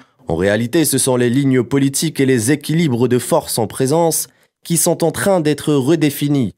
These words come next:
et le gouvernement officiel semble en être le grand perdant. Les forces conjointes soutenant le gouvernement yéménite ont soudainement quitté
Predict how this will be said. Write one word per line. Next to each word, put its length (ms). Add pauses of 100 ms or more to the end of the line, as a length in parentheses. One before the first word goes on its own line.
(260)
et 80
le 160
gouvernement 600
officiel 500
semble 320
en 60
être 280
le 120
grand 260
perdant. 480 (300)
Les 260
forces 480
conjointes 680
soutenant 500
le 180
gouvernement 640
yéménite 600
ont 120
soudainement 560
quitté 540